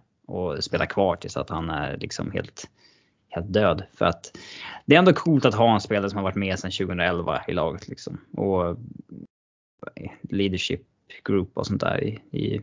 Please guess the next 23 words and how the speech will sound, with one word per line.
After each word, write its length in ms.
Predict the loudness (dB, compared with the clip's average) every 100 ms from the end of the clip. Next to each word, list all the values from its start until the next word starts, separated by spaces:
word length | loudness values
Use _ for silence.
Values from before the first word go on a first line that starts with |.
| -8 _ _ _ -20 _ _ _ _ _ _ _ 0
där 200 | 4 6
jag... 440 | 6 8 6 6 4 2 0 -2 -8 _ _ _ -20 _ _ _ _ _ _ _ -10 _ _ _ _ _
Men 120 | 8
Avs 240 | 8 8 6
är 120 | 8
ju 80 | 8
i 40 |
en 60 | 6
position 540 | 2 -4 -2 0 2
nu 100 | 4
där 140 | 4 4
man... 540 | 4 2 2 0 -2 -6 -14 _ _ _ _ _ _ _ _ _ _ _
Man 100 | 0
skiter 380 | 8 8 8 6
i 40 |
vad 100 | 8
som 100 | 6
händer 280 | 6 6 6
om 80 | 2
några 180 | 0 0
månader. 420 | -2 -2 -4 -4
Man 180 | 2 2
liksom, 560 | 2 2 2 2 2